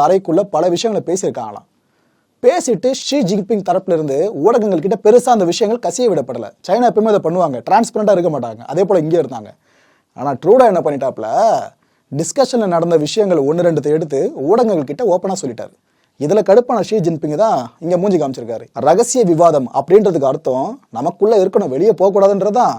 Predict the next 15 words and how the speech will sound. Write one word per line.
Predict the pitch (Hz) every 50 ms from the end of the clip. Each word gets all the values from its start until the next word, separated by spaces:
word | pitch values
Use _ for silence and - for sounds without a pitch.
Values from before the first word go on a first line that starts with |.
| - _ -
ஆனா | 160 170 156 156
நீங்க | 202 226 196 185
அதை | 165 151 - -
பண்ணல, | 151 156 143 131 131 131 127 117 117 - - -
வெளியே | 143 165 202 202 180 151
ஊடகத்துக்கு | 170 208 214 180 165 156 - -
கசிய | - - 196 170 143
விட்டீங்க, | 131 117 135 120 127 131 131 123 107 101 _ _ _ _ _ _ _ _ -
உங்ககிட்ட | 131 143 170 170 175 160 135 156 160 226 208 160 143
நேர்மை | 156 202 233 226 202 165 147
இல்ல | 135 131 127 117 - -
அப்படின்ட்டு | 135 123 131 180 214 240 185 - 123 107 - _
ட்ரூடோவோட | - 208 254 262 247 202 175 165 151 131 131
முகத்தை | 151 160 233 - 214 147 -
பார்த்து | 139 123 - 127